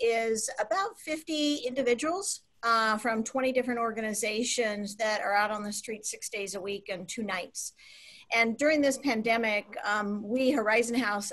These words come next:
actually deployed about six more of our staff to go out on street outreach. And we're seeing about, right now, two hundred to two hundred twenty-five a day, um,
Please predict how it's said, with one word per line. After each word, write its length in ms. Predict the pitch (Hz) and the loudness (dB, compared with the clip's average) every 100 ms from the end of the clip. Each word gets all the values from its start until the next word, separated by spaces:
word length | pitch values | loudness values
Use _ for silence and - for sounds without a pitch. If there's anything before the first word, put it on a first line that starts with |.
| - | -2
actually 540 | 220 220 220 220 202 202 | -2 -2 -2 -2 -2 -6
deployed 540 | 214 - 233 240 226 | -8 0 4 6 4
about 340 | - 214 - - | 2 -2 -4 -6
six 240 | 311 - | -10 -6
more 160 | 277 269 | 0 0
of 80 | 226 | 2
our 140 | 208 | -2
staff 480 | - - 202 202 - | -4 0 0 0 -4
to 80 | 233 | 0
go 260 | 240 240 | 4 6
out 200 | 220 208 - | 4 2 0
on 260 | 233 233 240 | 0 2 0
street 320 | - 240 214 | -4 -6 -2
outreach. 640 | 208 208 208 208 208 - - - - - - | 0 0 -2 -6 -4 -8 -10 -14 -18 -16 -4
And 120 | 277 | 0
we're 140 | 320 370 | 0 -2
seeing 420 | - 320 294 269 233 | -2 0 2 2 -2
about, 640 | 226 - 311 339 349 349 - - _ | -4 -4 -2 0 0 -2 -8 -12 _
right 220 | 320 339 | -8 -4
now, 240 | 285 277 269 - | 2 2 0 -4
two 240 | 349 339 | -4 -2
hundred 320 | 330 294 294 | 0 0 2
to 80 | 254 | 0
two 180 | 233 302 | 0 0
hundred 220 | 277 247 | 2 2
twenty-five 520 | 247 247 240 233 226 | 0 0 2 2 0
a 80 | 208 | -2
day, 480 | 175 202 196 175 170 - - - - | -2 -2 -2 -4 -10 -18 -20 -20 -2
um, 560 | 220 208 208 202 202 | 2 4 4 2 -2